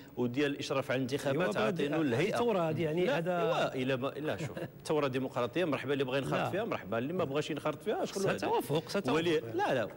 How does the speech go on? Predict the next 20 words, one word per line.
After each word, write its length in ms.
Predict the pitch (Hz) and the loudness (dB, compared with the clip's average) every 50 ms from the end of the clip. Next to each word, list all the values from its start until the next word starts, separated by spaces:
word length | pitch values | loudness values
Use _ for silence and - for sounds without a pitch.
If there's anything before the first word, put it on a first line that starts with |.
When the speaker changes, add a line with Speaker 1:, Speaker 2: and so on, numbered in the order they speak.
| - - - - | -12 -16 -10 -8
Speaker 1:
دابا 160 | 117 117 131 | -6 -4 -2
حنا 120 | 127 147 170 | 0 0 0
Speaker 2:
ما 60 | 175 | 0
Speaker 1:
تنتكلموا 280 | 165 147 - 185 151 - | 0 0 0 0 2 2
Speaker 2:
تفرضوها. 180 | 185 185 165 151 | 2 2 2 2
Speaker 1:
على 180 | 151 160 151 | 2 2 2
إطار 200 | 143 - 156 143 | 2 0 -2 -2
ديال 100 | 127 127 | -2 -2
القانون، 480 | 131 - - 139 135 127 107 95 90 - | -4 -2 -2 -2 0 0 -2 -4 -6 -8
حنا 160 | - 165 185 | -6 -2 0
دابا 180 | 202 190 180 196 | 0 2 0 0
مازال 280 | 190 180 151 160 214 233 | 0 0 2 2 2 0
ما 80 | 220 | 0
وصلناش 340 | 170 - 175 175 185 - 180 | -2 -2 -2 -4 -2 -2 -2
نديروا 260 | 160 151 156 170 160 | -2 0 0 0 0
توافق 340 | 151 175 170 156 170 - - | 0 -2 -2 -2 -4 -6 -8
سياسي. 480 | - 156 156 151 147 135 - 120 104 - - - - - - - - - - - | -4 0 2 2 2 2 0 -4 -6 -8 -10 -14 -16 -16 -16 -16 -18 -18 -12 -8
حنا 100 | 110 107 208 | -4 -4 -2
تنتكلموا 460 | - 214 170 - - 202 202 196 190 | -2 -2 -2 -2 -2 0 2 2 2
اليوم 380 | 185 196 240 320 339 - - | 2 4 2 2 2 0 -2